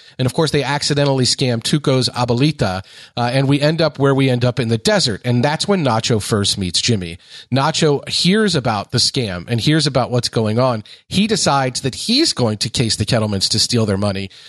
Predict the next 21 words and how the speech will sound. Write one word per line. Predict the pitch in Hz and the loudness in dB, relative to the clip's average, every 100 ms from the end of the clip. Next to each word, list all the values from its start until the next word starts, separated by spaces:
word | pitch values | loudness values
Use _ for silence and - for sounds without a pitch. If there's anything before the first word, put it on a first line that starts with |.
| - | -8
Jimmy | - 190 185 | -2 2 2
realizes | 143 202 196 139 123 113 - | 2 2 2 2 0 -2 -2
this, | 90 - - | -2 -4 0
is | 127 101 | 0 2
very | 143 190 180 | 2 2 0
concerned, | 120 - 92 85 92 - - _ | -2 0 -2 -4 -10 -16 -20 _
causes | - 180 196 185 | -2 0 0 -2
the | 160 | 0
Kettlemans | 160 131 123 - - | 2 2 2 0 2
to | |
run | 110 98 | 2 2
away. | 90 85 90 | 0 0 0
This | 151 - | 0 0
causes | - 175 160 143 | 0 0 0 -2
Kim | - 214 | 0 0
to | 190 | 2
have | 170 147 | 2 2
problems | 139 113 104 | 0 0 0
with | 110 | -2
the | 107 | -2
Kettlemans | - 113 107 101 98 | 0 0 0 -2 -4